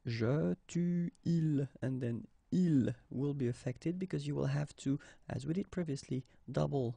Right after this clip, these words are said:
this letter. Okay, but then nous and vous, actually, you don't touch them.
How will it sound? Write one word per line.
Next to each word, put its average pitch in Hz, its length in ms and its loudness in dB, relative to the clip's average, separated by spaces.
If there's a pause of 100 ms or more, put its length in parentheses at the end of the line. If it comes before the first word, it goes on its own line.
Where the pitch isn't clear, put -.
this 175 320 -4
letter. 147 340 -2 (520)
Okay, - 240 -6
but 156 160 -4
then 123 160 -2 (340)
nous 139 420 0
and 147 200 0
vous, 135 360 -4
actually, 160 340 -4
you 214 80 -2
don't 151 260 -2
touch - 340 -8
them. 127 220 -4